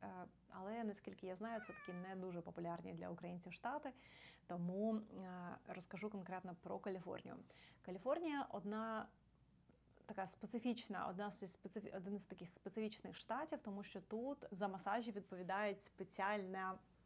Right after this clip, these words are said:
вона тут називається California Massage, е, м, Therapy Council. Е, ця структура,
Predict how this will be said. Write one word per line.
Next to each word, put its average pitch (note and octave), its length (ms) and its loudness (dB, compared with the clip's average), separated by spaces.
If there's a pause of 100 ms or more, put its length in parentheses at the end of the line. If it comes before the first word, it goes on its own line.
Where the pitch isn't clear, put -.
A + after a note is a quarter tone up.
(680)
вона G3 200 2
тут F#3 140 -6
називається F#3+ 560 2 (140)
California A#3 320 4
Massage, G3+ 680 0
е, F#3+ 460 6 (240)
м, F#3+ 280 0
Therapy F#3 520 2 (120)
Council. B3 420 0 (480)
Е, F#3+ 240 4
ця A3+ 380 10
структура, G#3 1000 8